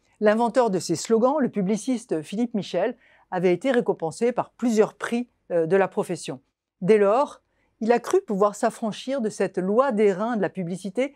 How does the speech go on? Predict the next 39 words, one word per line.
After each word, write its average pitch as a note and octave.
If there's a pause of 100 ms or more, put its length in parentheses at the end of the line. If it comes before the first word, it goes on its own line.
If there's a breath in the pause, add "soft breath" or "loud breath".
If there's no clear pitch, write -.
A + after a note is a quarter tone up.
(280 soft breath)
qui C4
interdit C4
de F3
parler G3
de F3
la D3
mort, D#3+ (420)
même G#3+
avec F3
humour. F3 (960)
En E3+
mille A3
neuf A3+
cent A3
quatre-vingt-neuf, F#3+
sa G3
campagne « G3 (400)
La G#3
mamie G#3
que G#3
je G3
préfère, A#3+
elle G3+
est G3+
dans A#3+
le G#3
frigidaire » G3+ (680)
a F3
fait C4+
s'effondrer F3+
les F3+
ventes G3+
de D#3
quarante A3+
pour -
cent G3+ (100)
en D#3+
quelques F3
semaines. C#3